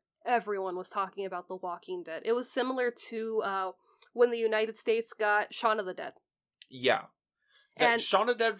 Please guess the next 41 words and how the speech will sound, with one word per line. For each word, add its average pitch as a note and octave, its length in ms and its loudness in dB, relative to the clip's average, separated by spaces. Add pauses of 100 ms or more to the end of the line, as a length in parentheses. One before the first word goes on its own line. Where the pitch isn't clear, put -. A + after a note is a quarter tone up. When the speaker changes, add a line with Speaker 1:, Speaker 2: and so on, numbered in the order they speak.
(100)
Speaker 2:
was E3 240 -20
probably F3+ 280 2
the E3 100 -4
thing D#3+ 180 -6
that D3+ 140 2
I - 20 4
really D3 260 0
kicked - 380 -2
off, C3+ 220 6
like, B2 160 -2
"Oh, C#3+ 100 2
zombies B2+ 400 0
are G#2+ 60 -4
cool B2 260 -2
again, G2+ 220 -8
guys." G2+ 440 -8 (400)
Speaker 1:
Zombies C4+ 460 4
can A#3 160 -4
be G3+ 80 -8
funny. - 440 -4 (220)
Speaker 2:
Mm. A2+ 280 -14 (100)
Speaker 1:
And, G#3+ 380 0
I G#3+ 80 -2
mean, G3 260 -2 (300)
that's G#3+ 240 0
what F#3+ 100 -6
we G#3+ 80 -4
get G3 220 -6
in F#3+ 140 -6
this G#3+ 220 -4
movie, F#3 300 -4
where F#3+ 200 -6
it's, - 220 -10
you G3 60 -4
know, F#3 80 -2
it A3 160 -4
doesn't A3+ 240 0
have G#3+ 220 -2
to G#3+ 80 -8
be G3 200 -6
this F3+ 380 -8